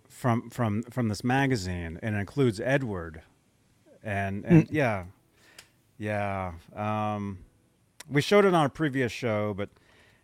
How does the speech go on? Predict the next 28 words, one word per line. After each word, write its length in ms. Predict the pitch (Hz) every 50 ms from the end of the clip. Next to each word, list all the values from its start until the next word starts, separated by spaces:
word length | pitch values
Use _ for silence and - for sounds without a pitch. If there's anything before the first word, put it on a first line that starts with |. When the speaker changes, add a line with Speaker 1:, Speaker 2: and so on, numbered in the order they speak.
| _ _ _ _ -
Speaker 1:
it 80 | 127
doesn't 260 | 120 143 143 143 156 147
look 160 | 143 - 135
like 100 | 127 -
the 80 | -
stuff 300 | 107 - - 131 110 98
is 100 | 107 104
in 80 | 117 120
the 80 | 117 110
magazine 460 | 104 104 101 101 95 87 95 98 98
itself. 480 | 98 - - - 107 101 92 90 -
It's 120 | 95 85 -
just, 360 | - 107 95 - - - -
it's 140 | - 101 -
just 200 | - 113 98 -
on 140 | 101 95 92
the 60 | 92
cover. 420 | - - 90 90 82 82 82 80 76
But, 160 | 80 82 82 - _ _ _ _ _ _ _ _ _ - - _ _ _ _ _ - 110
but 240 | 98 92 87 90 -
there's 220 | 107 107 107 -
Cody 260 | - 131 131 131 135
Van 180 | 123 120 123 113
Halen, 440 | 104 107 110 107 107 107 107 101 95
George 320 | - 135 143 151 135 -
Clooney, 560 | - - - 131 120 110 104 98 95 95 90 - - _ _ _ _ _ _ _ _ _ _ _ _ _ _ _ _ _ _ _ _ _ _ _ _
right 260 | 127 95 95 92 -
there, 480 | - 95 92 92 92 90 92 92 92